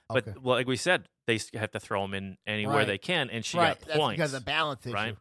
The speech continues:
Speaker 2: Yeah.
Speaker 1: And for her to go sub twenty, that's, it's a good
Speaker 2: It's not
Speaker 1: sign.
Speaker 2: bad.
Speaker 1: Um, so the eight hundred meters in the O A A red and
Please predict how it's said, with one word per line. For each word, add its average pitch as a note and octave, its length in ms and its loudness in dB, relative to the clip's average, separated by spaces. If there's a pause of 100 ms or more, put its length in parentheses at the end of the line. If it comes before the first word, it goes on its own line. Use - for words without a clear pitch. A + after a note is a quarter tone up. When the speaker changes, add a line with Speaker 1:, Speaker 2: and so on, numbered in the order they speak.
(100)
Speaker 2:
Yeah. A#2+ 100 -6
Speaker 1:
And A#2 60 -4
for D3+ 80 2
her D3+ 60 6
to C#3+ 80 0
go B2+ 160 4
sub A#2 320 0
twenty, C#3+ 400 0
that's, G#2+ 240 -2
it's G#2+ 240 -10
a G#2 60 -10
good G#2+ 180 -6
Speaker 2:
It's - 100 -14
not C3+ 300 2
Speaker 1:
sign. B2+ 40 2 (680)
Speaker 2:
bad. A#2+ 40 -4
Speaker 1:
Um, B2 720 0 (100)
so C3+ 280 6 (220)
the C#3+ 100 2 (100)
eight A#3 140 4
hundred F3+ 240 2
meters C3 540 0
in A2 80 -4
the G#2 200 -6
O C3 200 2
A G#2+ 380 4
A G2 40 -6 (680)
red A#2+ 460 4
and G#2 360 -2